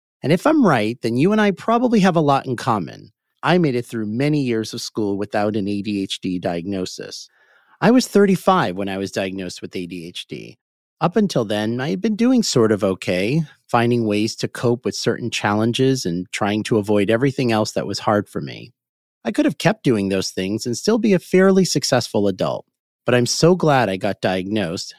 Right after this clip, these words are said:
and here are four reasons why. First,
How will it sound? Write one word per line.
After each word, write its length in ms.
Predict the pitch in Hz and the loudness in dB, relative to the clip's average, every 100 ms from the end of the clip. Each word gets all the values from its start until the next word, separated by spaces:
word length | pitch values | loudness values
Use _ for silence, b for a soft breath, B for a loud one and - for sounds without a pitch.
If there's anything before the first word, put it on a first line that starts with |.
| b | b
and 80 | 160 | -4
here 240 | 147 214 226 | 2 4 6
are 100 | 180 | 4
four 300 | - 139 135 | 4 4 4
reasons 480 | 117 107 104 101 | 2 0 -4 -6
why. 380 | - 87 73 - - _ _ _ _ | -4 -4 -4 -10 -18 _ _ _ _
First, 500 | - 226 107 - - | 4 4 4 -4 -12